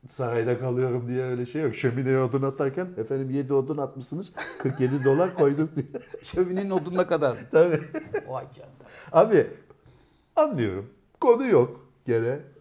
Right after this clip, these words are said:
Speaker 1: İçeride de
Speaker 2: Evet.
Speaker 1: konuştuğumuz gibi ne anlatalım dediğimizde
Speaker 2: Evet.
Speaker 1: konu yok demiştik.
Speaker 2: Evet.
Speaker 1: Amerikan ekonomi, e, Biden'dan bahsedebiliriz dedik. Sonra,
Speaker 2: Bahsettik, evet.
Speaker 1: e, memlekette ne oluyor diye küçük küçük değiniriz dedik ama
Speaker 2: Evet.
Speaker 1: baktığımızda da öyle devamlı gene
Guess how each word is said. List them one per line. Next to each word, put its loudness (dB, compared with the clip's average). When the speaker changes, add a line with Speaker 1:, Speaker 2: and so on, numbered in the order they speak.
Speaker 1:
İçeride 0
de 6
Speaker 2:
Evet. 4
Speaker 1:
konuştuğumuz -2
gibi -6
ne 0
anlatalım -2
dediğimizde -4
Speaker 2:
Evet. -8
Speaker 1:
konu 2
yok 2
demiştik. -12
Speaker 2:
Evet. -2
Speaker 1:
Amerikan 0
ekonomi, -2
e, -4
Biden'dan 2
bahsedebiliriz -6
dedik. -14
Sonra, 4
Speaker 2:
Bahsettik, -4
evet. -8
Speaker 1:
e, -2
memlekette -2
ne -2
oluyor 0
diye -6
küçük -20
küçük -20
değiniriz 0
dedik -8
ama -6
Speaker 2:
Evet. -6
Speaker 1:
baktığımızda -2
da 2
öyle 2
devamlı 0
gene -4